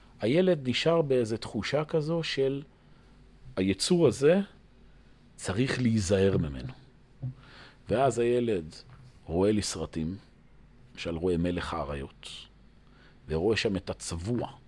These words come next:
העוזרים של סקאר, שכזה...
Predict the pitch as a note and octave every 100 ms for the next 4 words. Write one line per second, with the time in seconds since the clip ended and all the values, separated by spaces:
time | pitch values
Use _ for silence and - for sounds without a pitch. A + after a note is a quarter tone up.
0 | - - - - - D2 D#2+ F2 E2+ G#2
1 | G2+ F#2+ F2 - G#2+ E2+ A1+ - - -
2 | - - - - - - - - - -
3 | - - D#2